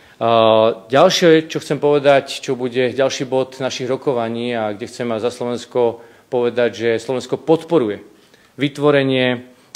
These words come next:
Medzinárodného tribunálu na potrestanie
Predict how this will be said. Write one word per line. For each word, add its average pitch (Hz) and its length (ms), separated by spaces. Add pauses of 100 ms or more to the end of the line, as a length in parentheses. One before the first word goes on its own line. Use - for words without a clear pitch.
(340)
Medzinárodného 131 720
tribunálu 113 560 (240)
na 113 160
potrestanie 120 800